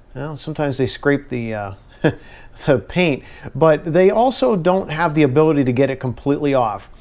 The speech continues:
And when I had looked online, I had found this thing. Now, this is designed to remove vinyl decals from cars.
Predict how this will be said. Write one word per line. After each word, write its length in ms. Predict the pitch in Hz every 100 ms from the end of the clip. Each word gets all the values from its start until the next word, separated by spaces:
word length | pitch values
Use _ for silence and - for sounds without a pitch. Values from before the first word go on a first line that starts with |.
| - - -
And 140 | 190
when 120 | 214
I 80 | 208
had 180 | 202 196
looked 280 | 233 320 294
online, 480 | 247 202 185 180 160
I 100 | 127
had 180 | 123
found 460 | - 196 190 190 185 - - -
this 360 | 143 302 -
thing. 340 | - 104 95 - -
Now, 220 | 156 151 147
this 240 | 247 -
is 100 | 359
designed 560 | 202 165 165 156 165 160
to 120 | 165
remove 440 | 147 143 151 143
vinyl 720 | - 120 143 165 185 180 143
decals 580 | 113 175 175 131 98 101
from 200 | - 117
cars. 480 | 104 110 78 80